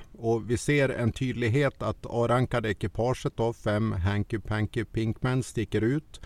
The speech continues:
och att favoriten tillsammans med B ett-rankade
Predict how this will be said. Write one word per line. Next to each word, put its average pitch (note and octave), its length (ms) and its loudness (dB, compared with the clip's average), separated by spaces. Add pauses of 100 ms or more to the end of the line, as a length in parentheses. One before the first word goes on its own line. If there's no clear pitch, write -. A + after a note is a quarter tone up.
(120)
och - 380 0
att - 120 -2
favoriten A#2+ 640 2
tillsammans A#2+ 920 2
med A2 200 0
B A2 240 2
ett-rankade G2+ 1080 0